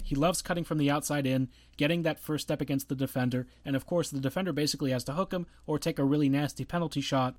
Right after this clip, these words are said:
in order to dispossess him. So this is, like, vintage Dubois, a really great performance from him. He actually had an assist earlier on Pionk's goal, so it completed a really nice three-point night.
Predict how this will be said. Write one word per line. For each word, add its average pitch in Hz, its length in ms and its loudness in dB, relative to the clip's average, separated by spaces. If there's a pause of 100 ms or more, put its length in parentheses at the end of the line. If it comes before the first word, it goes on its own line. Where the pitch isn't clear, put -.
in 165 120 2
order 151 260 2
to 139 100 2
dispossess 143 580 0
him. 123 80 0
So 135 160 0
this 160 240 0
is, 165 220 0
like, 135 240 0
vintage 151 420 0
Dubois, 139 580 4
a 127 120 -4
really 143 340 0
great 143 260 0
performance 135 460 0
from 143 140 -2
him. 139 260 0 (180)
He 165 140 4
actually 185 320 4
had 160 160 2
an 156 120 2
assist - 340 0
earlier 147 340 4
on 127 160 2
Pionk's 156 440 -2
goal, 151 200 0
so 147 180 2
it 135 160 -4
completed 151 460 0
a 131 60 2
really 151 240 2
nice 151 240 0
three-point 147 560 0
night. 139 260 2